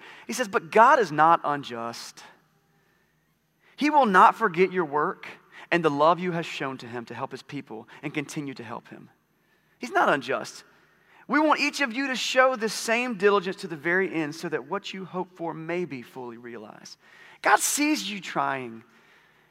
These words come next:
He, your perfection isn't possible, okay? We're none of us gonna get it right, and it's not, that's not how we earn God's grace in the first place.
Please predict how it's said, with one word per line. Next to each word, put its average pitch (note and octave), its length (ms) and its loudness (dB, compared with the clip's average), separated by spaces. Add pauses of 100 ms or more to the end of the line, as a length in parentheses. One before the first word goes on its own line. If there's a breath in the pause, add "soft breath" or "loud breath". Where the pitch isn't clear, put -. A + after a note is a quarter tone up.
He, - 140 -8 (220)
your D4 260 2
perfection G3 1300 0 (1200 soft breath)
isn't G3+ 260 -2
possible, E3 640 -2 (120)
okay? A3 400 2
We're G#3 160 -4
none A#3 180 2
of A#3+ 80 -2
us A#3 100 -6
gonna G#3 140 -4
get F3+ 160 2
it C3+ 80 0
right, C3+ 420 2
and E3 120 -2
it's D#3+ 160 -6
not, G3 320 2
that's G#3+ 160 6
not G#3+ 160 2
how F#3+ 120 0
we F3+ 140 -6
earn E3+ 240 -2
God's D3+ 240 4
grace C#3 280 -6
in C#3 60 -12
the C3 60 -14
first B2 300 -12
place. - 320 -18